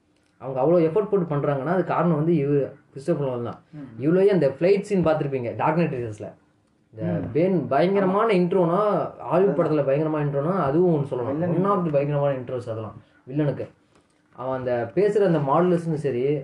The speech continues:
Speaker 1: அவன் வந்து
Speaker 2: இல்ல,
Speaker 1: புடிச்சிட்டு
Speaker 2: இதுல வந்து என்னன்னா, எனக்கு ஒரு இன்னொரு விஷயம் வந்து தமிழ்ல டப்பிங் பண்றது. அது என்னன்னா, இப்ப அந்த டார்க் நைட் ரைசஸ்ல வந்து வில்லனுக்கு, அதாவது அந்த பேன் கேரக்டருக்கு டப்பிங் வந்து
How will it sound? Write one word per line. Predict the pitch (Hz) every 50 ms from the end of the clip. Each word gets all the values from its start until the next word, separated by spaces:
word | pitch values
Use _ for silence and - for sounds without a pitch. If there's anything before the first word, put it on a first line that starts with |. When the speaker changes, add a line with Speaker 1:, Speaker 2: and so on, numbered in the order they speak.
| - _
Speaker 1:
அவன் | 110 120 127 123 120
வந்து | 135 170 202 190 175 - 170 180
Speaker 2:
இல்ல, | 170 185 226 226
Speaker 1:
புடிச்சிட்டு | - - 151 165
Speaker 2:
இதுல | 175 190 185 185 180
வந்து | 180 202 233 247
என்னன்னா, | 220 208 196 208 220 220 220
எனக்கு | 208 190 170 156 151 147
ஒரு | 143 143 139
இன்னொரு | 139 170 190 208 208
விஷயம் | 202 202 202 214 208 196 180
வந்து | 185 185 170 170
தமிழ்ல | 151 175 196 208 196
டப்பிங் | 156 147 139 135 170 196 180 160
பண்றது. | 156 135 131 123 120 127 139 175 208 208 208 - - _ _ _ -
அது | 127 165 175
என்னன்னா, | 175 214 233 233 220 226 240 254 226 190
இப்ப | 170 160 165 165
அந்த | 156 156 143
டார்க் | 147 147 156 208 254 - -
நைட் | 233 226 202 -
ரைசஸ்ல | 180 175 170 170 175 175 175 170 160 151
வந்து | 151 160 160 202 196 156 143
வில்லனுக்கு, | 156 180 214 233 220 208 170 - 160
அதாவது | 135 143 160 180 180 185
அந்த | 175 160 151
பேன் | 139 147 165 185 214 214
கேரக்டருக்கு | 202 208 190 175 170 160 165 147 139 160 170 165 160 170
டப்பிங் | 135 156 175 170
வந்து | 160 151 156 175 196 202 233 -